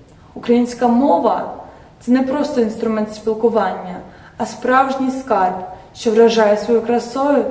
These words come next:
та милозвучністю. Її порівнюють зі співом солов'я, що несе в собі ніжність і глибину. Кожне слово, немов коштовний камінь, випромінює власну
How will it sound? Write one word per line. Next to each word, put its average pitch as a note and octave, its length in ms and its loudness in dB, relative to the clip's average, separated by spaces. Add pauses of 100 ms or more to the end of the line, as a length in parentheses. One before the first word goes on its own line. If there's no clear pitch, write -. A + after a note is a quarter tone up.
та A3+ 100 0
милозвучністю. A3+ 1000 -4 (680)
Її A#3+ 240 0
порівнюють B3 720 -2 (260)
зі A3+ 100 -16
співом C4+ 460 -6
солов'я, A3 720 -4 (360)
що - 180 -6
несе A3+ 340 0
в B3+ 60 -4
собі A#3+ 320 -4
ніжність B3 640 2
і B3+ 60 -2
глибину. A3+ 580 -2 (840)
Кожне C4+ 520 0
слово, G#3 880 0 (260)
немов B3 400 2
коштовний C4 600 -2
камінь, G3 540 -4 (120)
випромінює G#3+ 760 -4
власну G#3+ 680 -2